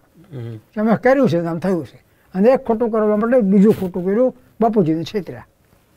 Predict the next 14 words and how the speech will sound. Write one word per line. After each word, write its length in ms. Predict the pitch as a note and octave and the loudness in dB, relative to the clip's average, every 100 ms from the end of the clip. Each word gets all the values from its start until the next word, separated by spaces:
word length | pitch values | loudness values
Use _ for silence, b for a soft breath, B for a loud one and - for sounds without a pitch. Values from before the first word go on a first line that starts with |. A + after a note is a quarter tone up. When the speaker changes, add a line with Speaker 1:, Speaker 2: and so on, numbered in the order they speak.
| - | -20
Speaker 1:
હમ. 380 | D3 B2+ A2 A2 A2+ _ _ _ _ _ _ _ _ _ _ | -20 -16 -16 -18 -20 _ _ _ _ _ _ _ _ _ _
Speaker 2:
અને 120 | G#3 | -6
છેતર્યા 400 | G3+ A3 A3+ A3 | -2 0 2 2
કહેવાય 280 | F#3 A3 G#3 | 4 4 4
કે 100 | F#3+ | 2
નહીં 120 | G3+ | -2
એની 120 | F3+ | -2
મને 200 | F#3 D#3 | -4 -4
ખબર 240 | D3+ C#3+ C#3 | -8 -10 -14
નથી. 300 | C3 - _ _ _ _ | -18 -20 _ _ _ _
પણ 80 | F#3+ | -16
આમ 380 | - - A3 G3+ | -12 -2 -2 -2
થયું 280 | - F#3+ E3+ | -6 -4 -6
હતું. 260 | C#3+ D3+ | -8 -20